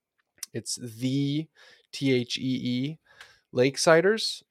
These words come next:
Um, they've got two tracks on this particular album. Um, one's in Spanish, one's in English. It's from Big Crown Records in Brooklyn, New York, and I highly recommend it. It's really great,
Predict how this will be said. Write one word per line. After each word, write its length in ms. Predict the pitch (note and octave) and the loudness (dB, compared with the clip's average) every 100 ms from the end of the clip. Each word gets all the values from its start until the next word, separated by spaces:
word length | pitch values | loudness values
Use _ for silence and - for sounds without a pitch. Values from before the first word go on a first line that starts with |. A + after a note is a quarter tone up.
| - | -6
Um, 460 | B2 B2 A#2+ A#2+ - | -2 -2 -2 -8 -6
they've 160 | A#2+ | -2
got 220 | A#2+ A#2 | 0 0
two 160 | - C#3 | -2 -4
tracks 400 | - B2 B2+ - | 2 2 2 -2
on 100 | C3 | -2
this 320 | B2 A#2+ - | -2 -2 -6
particular 560 | - B2 B2 C#3 C#3 B2+ | -6 -10 -8 -4 -2 -2
album. 420 | C3+ C#3+ D3 D3+ _ _ _ _ _ _ | -2 -2 -4 -6 _ _ _ _ _ _
Um, 540 | - A#2+ G#2+ G#2+ G#2+ - | 0 0 0 -4 -8 -6
one's 240 | B2 A#2+ A#2+ | 0 0 0
in 120 | A#2 | -6
Spanish, 600 | - - A2+ A#2 A#2 - | -6 0 2 2 -2 -4
one's 240 | G#2+ A2+ A2+ | -4 -2 -4
in 100 | A2 | -4
English. 520 | A#2+ B2 B2 - - | -2 -2 -2 -4 -8
It's 120 | - | -10
from 220 | - B2+ | -2 -2
Big 200 | A#2 C3 | 0 -2
Crown 280 | - B2+ A#2+ | 0 2 4
Records 640 | A2+ A#2 C3 B2 - - - | 2 2 -2 -2 -4 -6 -6
in 220 | A2+ G#2+ | -6 -6
Brooklyn, 380 | G#2+ B2+ C#3+ C3+ | -2 0 2 0
New 60 | B2+ | 2
York, 400 | C3+ E3 E3 - | 2 2 0 -8
and 240 | B2 A#2+ A2+ - | -6 -4 -6 -6
I 220 | A2 G#2+ | -4 -2
highly 340 | B2 C3+ C#3 | 2 4 4
recommend 400 | C3+ C3 C#3 E3 | 4 2 2 2
it. 120 | F3+ - | 0 -2
It's 240 | A#2 - | -8 -4
really 240 | B2+ B2 A#2 | -4 -4 -6
great, 600 | - C3 C#3 - - | -2 0 0 -4 -10